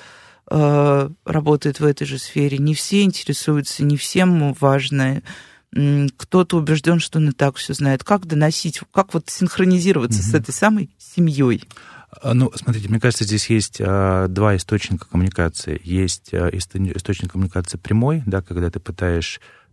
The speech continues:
Speaker 2: э, пытаешься, а, вступать в диалог, сидя с семьей напрямую. И мы действительно, а, у нас раньше, а, на М М С О, а, был трек для родителей, а мы щас решили развести. Мы делаем одно, а,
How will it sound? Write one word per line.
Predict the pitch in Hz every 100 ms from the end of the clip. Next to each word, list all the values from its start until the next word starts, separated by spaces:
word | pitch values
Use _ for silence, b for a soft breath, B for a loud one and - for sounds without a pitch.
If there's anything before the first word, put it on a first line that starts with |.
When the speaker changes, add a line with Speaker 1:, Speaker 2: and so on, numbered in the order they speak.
| -
Speaker 2:
э, | 95
пытаешься, | 87 82 92 85 - - 85 85 -
а, | 85 82 82 82 b b b -
вступать | - 90 87
в |
диалог, | 85 85 82 -
сидя | 87 82
с |
семьей | - 92 87 82
напрямую. | 80 92 90 82 78
И | 90
мы | 90 101 101
действительно, | 95 - 104 104 98 87 87 82 b b b b
а, | - 82
у | 82 92
нас | 92 -
раньше, | 95 92 - 92 87 87
а, | 87
на | 87 90 87 87
М | 85
М | 85
С | - 113
О, | 127 139
а, | 101 87
был | 85 98 90
трек | - 95 87
для | 87
родителей, | 90 101 135 - 92 82 - b b b -
а |
мы | 95
щас | - 104 -
решили | 98 104 98
развести. | 90 85 90 - 82 76
Мы | 85
делаем | 87 90 87 85
одно, | 90 92 95 95 85 -
а, | 90 85 82